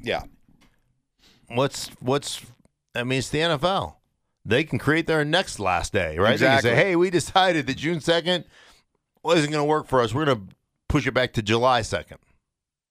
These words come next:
Speaker 2: and do their draft, and then you go rolling right into camp afterwards."
Speaker 1: Yeah.
Speaker 2: I mean, they don't have any issue with that.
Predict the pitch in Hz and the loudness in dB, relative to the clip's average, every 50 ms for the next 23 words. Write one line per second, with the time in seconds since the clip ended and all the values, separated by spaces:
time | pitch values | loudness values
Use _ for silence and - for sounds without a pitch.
0 | _ _ _ _ _ _ _ _ _ - 113 113 107 107 147 151 160 156 151 131 | _ _ _ _ _ _ _ _ _ -6 -6 -4 0 0 0 2 2 2 2 4
1 | 131 131 135 143 151 160 - - - 123 127 131 139 139 143 147 147 151 147 131 | 4 4 4 2 0 -2 -6 -6 -6 -4 -2 0 0 0 0 0 0 0 0 2
2 | 131 143 151 151 143 143 147 156 156 147 151 151 160 160 160 156 143 147 165 175 | 2 2 2 2 2 2 2 2 2 0 0 0 0 0 -2 -4 -4 -2 -2 -2
3 | 175 135 113 92 85 - - 92 87 82 76 - - 110 123 151 190 214 202 - | 0 0 -2 -2 -2 -4 -6 -6 -6 -6 -6 -8 -6 -2 0 0 0 0 -4 -8
4 | _ _ _ _ _ _ _ _ _ _ _ _ _ - 135 135 135 135 160 185 | _ _ _ _ _ _ _ _ _ _ _ _ _ -4 -2 -2 0 0 0 0
5 | 214 175 127 123 110 107 101 101 98 101 92 87 104 101 98 95 110 113 143 175 | 2 2 2 2 2 0 0 0 0 0 0 -2 -2 -2 0 2 2 2 0 -2
6 | 196 | -6